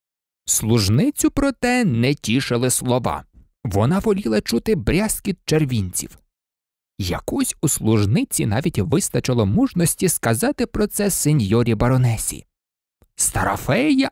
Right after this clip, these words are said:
аж скипіла від обурення. «Все гроші та й гроші.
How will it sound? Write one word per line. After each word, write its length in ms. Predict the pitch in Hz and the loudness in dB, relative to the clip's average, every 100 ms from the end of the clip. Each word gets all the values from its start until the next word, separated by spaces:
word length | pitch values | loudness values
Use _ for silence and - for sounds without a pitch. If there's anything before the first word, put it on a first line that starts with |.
| - | -2
аж 220 | 202 - | -2 0
скипіла 680 | - - 117 113 185 202 175 | -4 -2 -4 -2 -2 0 0
від 160 | 185 - | -2 -2
обурення. 580 | 160 233 180 104 110 - _ _ - - - | 0 0 0 -2 -6 -12 _ _ -20 -18 -14
«Все 360 | - - - 254 | -6 -2 2 2
гроші 580 | 202 - 381 359 - - - | 2 0 0 0 -2 -6 -2
та 100 | 381 | 2
й 100 | 359 | 4
гроші. 580 | 254 277 262 - - | 4 2 0 -2 -8